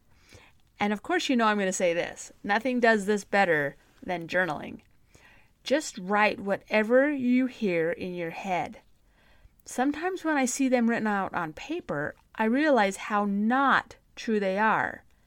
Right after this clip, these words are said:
When they spin in my head, they just get bigger and bigger and cause emotions to build up in me that are just not necessary. Usually,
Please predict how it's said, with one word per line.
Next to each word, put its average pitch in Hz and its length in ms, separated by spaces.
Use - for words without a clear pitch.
When 262 140
they 277 140
spin 285 320
in 320 120
my 311 140
head, 214 520
they 240 140
just 294 300
get 277 300
bigger 220 440
and 311 300
bigger 165 320
and 214 240
cause 220 320
emotions 233 680
to 254 120
build 220 340
up 233 240
in 170 180
me 160 240
that 180 240
are 190 200
just 190 500
not 165 340
necessary. 196 840
Usually, 277 720